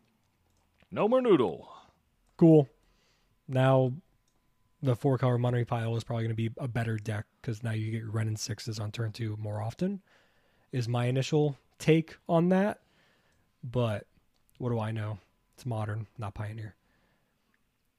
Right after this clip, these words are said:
Speaker 2: But Alex, there were no bans in Pioneer. People speculated Karn, Nykthos,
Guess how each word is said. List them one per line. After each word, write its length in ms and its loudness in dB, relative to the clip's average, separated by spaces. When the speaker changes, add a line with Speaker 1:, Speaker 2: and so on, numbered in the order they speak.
Speaker 2:
But 100 4
Alex, 560 0
there 100 4
were 80 6
no 240 8
bans 360 8
in 80 4
Pioneer. 560 4
People 220 8
speculated 520 2
Karn, 540 6
Nykthos, 640 2